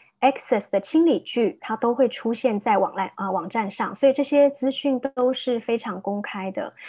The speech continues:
不管你有没有接触过 Access，你都是找得到的。那么今天我们先来讲一下，大家啊，如果有经历过拉能量，不知道你们在拉能量的过程中有没有什么疑问，或是你在拉能量的过程中有没有觉得什么地方卡卡的？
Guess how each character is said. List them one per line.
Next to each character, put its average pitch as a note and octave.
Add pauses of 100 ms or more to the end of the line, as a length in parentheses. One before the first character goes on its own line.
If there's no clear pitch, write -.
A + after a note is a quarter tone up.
(260)
不 C#4
管 B3+
你 A#3
有 A3+
没 A3+
有 A3+
接 A#3
触 A#3+
过 A3
Access， G3+
你 G3
都 G3
是 G#3+
找 -
得 E3+
到 G3
的。 - (1080)
那 D4+
么 C#4+
今 D4+
天 D#4
我 C#4+
们 G#3+
先 C4+
来 B3
讲 A#3
一 G3
下， G#3 (200)
大 B3+
家 A#3
啊， G3
如 G#3
果 A3+
有 G3
经 C#4+
历 C#4+
过 C4+
拉 B3
能 A3
量， G#3+
不 C4+
知 C4
道 C4
你 G3+
们 F#3+
在 A#3+
拉 A#3
能 G3+
量 G#3+
的 G3+
过 C4+
程 G3+
中 B3 (260)
有 G#3+
没 G3+
有 D#4+
什 D#4
么 G#3
疑 G3
问， C4
或 -
是 C4
你 F#3+
在 B3
拉 B3+
能 B3
量 B3
的 A#3+
过 C4+
程 A3
中 A#3+
有 -
没 F#3+
有 G3+
觉 G3+
得 G#3
什 G#3+
么 F3+
地 G#3+
方 G#3
卡 -
卡 -
的？ -